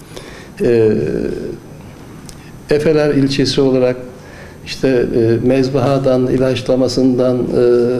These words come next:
mezarlık, defin hizmetlerine kadar, e, büyük şehirle ilgili yaptığımız protokollarla, e, o hizmetleri de aksatmadan sürdürmeye devam ediyoruz.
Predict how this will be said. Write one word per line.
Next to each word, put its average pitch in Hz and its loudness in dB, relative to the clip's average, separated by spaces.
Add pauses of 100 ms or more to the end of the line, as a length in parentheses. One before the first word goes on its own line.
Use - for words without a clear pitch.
(600)
mezarlık, 139 2
defin - 0
hizmetlerine 110 0
kadar, 110 -2 (680)
e, 113 4 (180)
büyük 147 2
şehirle 131 2 (200)
ilgili 113 2
yaptığımız 113 0
protokollarla, 113 2 (180)
e, 101 2 (1120)
o 160 2
hizmetleri 156 2
de - 0
aksatmadan 143 0 (180)
sürdürmeye 131 2
devam 107 2
ediyoruz. - -6